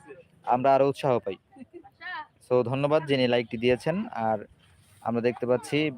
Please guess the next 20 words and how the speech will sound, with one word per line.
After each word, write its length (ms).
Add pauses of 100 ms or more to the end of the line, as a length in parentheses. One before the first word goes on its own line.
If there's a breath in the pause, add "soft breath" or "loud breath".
(160)
বায়েজিদের 920
বড়শি 300
বারবার, 480
আহ, 1700 (280)
আদার 280
খেয়ে 200
যাচ্ছে 260
মাছ, 240 (320)
কিন্তু 180
ধরা 300
দিচ্ছে 300
না। 180 (1000)
তো 60
আমরা 240
কিছুক্ষণ 440
অপেক্ষা 380
করে 200
দেখি 280
যে 280
বাইজিদ 280